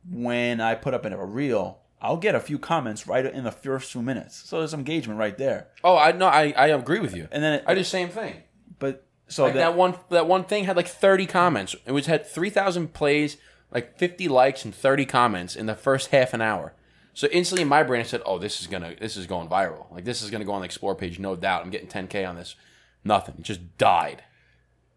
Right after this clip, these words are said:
Speaker 1: But, like,
Speaker 2: Said,
Speaker 1: I,
Speaker 2: "How does that
Speaker 1: and I
Speaker 2: happen?"
Speaker 1: noticed, like, so, like, the recent reels, like,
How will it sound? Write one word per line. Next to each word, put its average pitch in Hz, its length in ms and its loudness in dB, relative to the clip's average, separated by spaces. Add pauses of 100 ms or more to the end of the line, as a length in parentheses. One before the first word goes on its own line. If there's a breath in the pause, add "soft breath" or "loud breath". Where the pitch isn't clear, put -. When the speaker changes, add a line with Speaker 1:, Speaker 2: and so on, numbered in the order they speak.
(120)
Speaker 1:
But, 147 120 -2
like, 147 100 2
Speaker 2:
Said, 190 140 6
Speaker 1:
I, - 20 0
Speaker 2:
"How 208 160 0
does 381 220 0
that 269 280 2
Speaker 1:
and 160 120 -2
I 349 80 4
Speaker 2:
happen?" 170 160 2
Speaker 1:
noticed, 185 380 -2 (160)
like, 127 300 -2 (120)
so, 123 220 -2
like, 117 260 2
the 123 100 0
recent 123 500 -4
reels, 98 340 -4
like, 95 180 -6